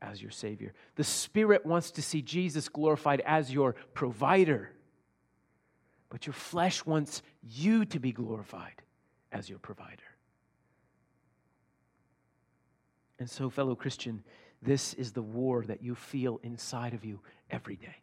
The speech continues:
Your desires are conflicted. The desires of the spirit and the desires of the flesh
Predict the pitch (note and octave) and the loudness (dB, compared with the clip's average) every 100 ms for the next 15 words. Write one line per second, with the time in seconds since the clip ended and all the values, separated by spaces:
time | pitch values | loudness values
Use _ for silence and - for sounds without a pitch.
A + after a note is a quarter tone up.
0 | _ _ _ _ _ _ _ _ _ _ | _ _ _ _ _ _ _ _ _ _
1 | _ _ _ _ _ _ _ _ _ _ | _ _ _ _ _ _ _ _ _ _
2 | _ _ _ _ A#2+ A#2+ A#2+ A#2 B2 B2+ | _ _ _ _ -8 -4 -2 0 2 2
3 | A2+ G#2 - - - _ _ A2 G2 - | 0 -4 -8 -12 -18 _ _ -8 -8 -12
4 | G#2+ - - - - _ _ _ _ _ | -18 -16 -16 -16 -20 _ _ _ _ _
5 | _ _ _ _ _ _ _ _ _ _ | _ _ _ _ _ _ _ _ _ _
6 | _ _ _ _ G2+ A2+ C3+ C3+ C3+ B2+ | _ _ _ _ -10 0 4 6 6 4
7 | A2+ A2+ - - B2+ B2 - A2+ B2 A#2+ | 0 -6 -8 -2 0 0 -4 -8 -4 0
8 | A#2+ B2 B2 A2+ A#2 - B2 A2+ - | 4 4 2 0 -6 -2 -2 -2 -6